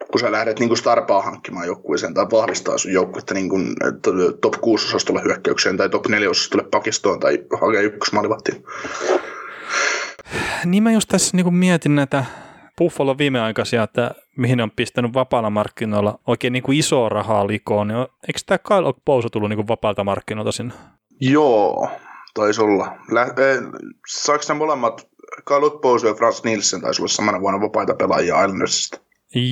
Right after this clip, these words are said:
Speaker 2: Joo, niin se, joo, taisi olla itse asiassa jo samana vuonna vielä.
Speaker 1: Joo.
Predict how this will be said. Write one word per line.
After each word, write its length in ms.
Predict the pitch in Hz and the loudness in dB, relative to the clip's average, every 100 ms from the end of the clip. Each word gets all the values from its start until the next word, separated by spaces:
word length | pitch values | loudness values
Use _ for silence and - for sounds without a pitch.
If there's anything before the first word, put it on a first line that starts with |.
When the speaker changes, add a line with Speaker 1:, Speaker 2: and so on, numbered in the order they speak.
| 123 131 - | -4 -8 0
Speaker 2:
Joo, 600 | 151 127 104 98 - - 151 | 2 4 2 0 -4 -8 0
niin 120 | 151 | 2
se, 80 | 170 | 2
joo, 380 | 196 165 107 - _ | 2 2 2 -4 _
taisi 240 | 185 131 139 | -2 0 2
olla 140 | 110 | 0
itse 120 | 104 | -2
asiassa 180 | 98 123 | -2 0
jo 80 | 110 | 2
samana 280 | 110 107 98 | 2 0 2
vuonna 240 | 101 101 | 0 2
vielä. 160 | 107 - _ - | 0 -2 _ 2
Speaker 1:
Joo. 360 | 107 - - | 2 2 -4